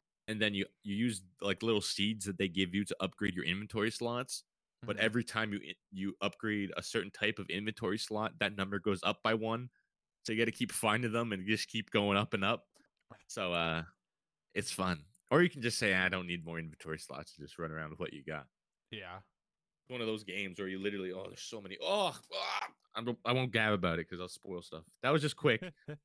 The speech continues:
Speaker 1: We'll get into this, and then we can talk about Emin in a bit. Um,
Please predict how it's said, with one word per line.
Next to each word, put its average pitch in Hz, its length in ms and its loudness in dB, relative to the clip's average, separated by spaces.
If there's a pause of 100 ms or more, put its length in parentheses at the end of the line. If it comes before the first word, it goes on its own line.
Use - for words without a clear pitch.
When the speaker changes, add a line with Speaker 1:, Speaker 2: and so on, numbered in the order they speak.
Speaker 1:
We'll - 80 -2
get 165 120 6
into 160 180 4
this, 143 280 4
and 135 100 -2
then 120 80 2
we 117 100 0
can 113 100 -8
talk 120 200 -6
about 110 360 0 (140)
Emin 113 280 2
in 98 100 0
a 95 40 0
bit. 90 220 0 (500)
Um, 104 460 4